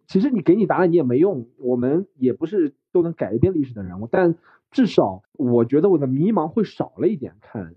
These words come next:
这个。还有一个是，我想到以前我喜欢看的 Patricia O'Neal 讲单口，他有句话讲的单口很好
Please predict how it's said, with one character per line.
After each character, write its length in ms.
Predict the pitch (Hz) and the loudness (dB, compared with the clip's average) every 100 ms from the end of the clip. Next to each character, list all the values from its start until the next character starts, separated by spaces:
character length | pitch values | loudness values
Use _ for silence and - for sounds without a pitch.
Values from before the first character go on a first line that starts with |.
| 131 | -6
这 140 | 120 | -4
个。 220 | 87 69 - _ _ | -4 -8 -20 _ _
还 260 | - 139 202 | -8 -2 0
有 160 | 202 | 0
一 80 | 131 | 0
个 140 | 165 | -2
是， 280 | 165 196 156 _ _ _ _ _ _ _ - | -2 -2 -2 _ _ _ _ _ _ _ -6
我 80 | 175 | -4
想 220 | - 120 | -4 -2
到 120 | 190 | -2
以 120 | 147 | -4
前 520 | 110 _ - 92 120 175 | -10 _ -14 -8 -4 -2
我 100 | 123 | -4
喜 140 | - | -4
欢 160 | 117 160 | -8 -6
看 160 | 202 | -4
的 60 | 156 | -6
Patricia 420 | - 202 202 151 | -6 -6 -2 0
O'Neal 180 | 147 156 | 0 -2
讲 140 | 113 | -4
单 160 | 139 202 | -8 -6
口， 180 | - 110 | -6 -4
他 100 | 214 | -2
有 120 | 175 | 0
句 100 | 131 | 0
话 140 | 151 | -2
讲 100 | 147 110 | -4 -8
的 60 | |
单 140 | - 131 | -16 -10
口 180 | 117 92 | -10 -12
很 100 | 110 | _
好 140 | 95 | _